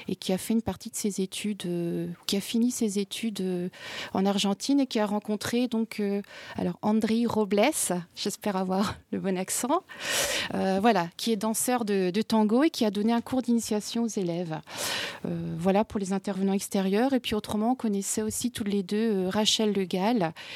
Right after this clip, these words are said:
qui est, euh, styliste modiste. Et donc on a pensé, euh, que les élèves pourraient, euh, en plus des panneaux, euh, réaliser un accessoire ou un vêtement. Et donc finalement, on a pensé au couvre-chef,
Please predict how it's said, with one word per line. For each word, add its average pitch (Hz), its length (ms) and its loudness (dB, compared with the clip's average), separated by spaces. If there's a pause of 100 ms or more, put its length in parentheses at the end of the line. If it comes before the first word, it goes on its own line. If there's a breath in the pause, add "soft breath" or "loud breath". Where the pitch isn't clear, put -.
(200 loud breath)
qui 190 260 -2
est, 185 60 0
euh, 165 220 -2
styliste 220 680 -4
modiste. 180 640 -4 (540 loud breath)
Et 180 100 -2
donc 220 240 0
on 202 100 2
a 190 80 4
pensé, 220 580 0
euh, 175 320 0 (460 loud breath)
que 175 540 -4
les 185 240 0
élèves 214 300 2 (120)
pourraient, 226 560 2
euh, 180 320 2
en 202 120 2
plus - 340 -6
des 214 120 2
panneaux, 214 580 2
euh, 180 280 0
réaliser 220 600 2
un 220 160 2
accessoire 220 840 2
ou 214 120 4
un 208 80 4
vêtement. 185 440 0
Et 185 60 -2
donc 202 180 -2
finalement, 185 360 -2
on 214 80 -2
a 214 80 0
pensé 190 360 -2
au 233 60 2
couvre-chef, 202 800 -2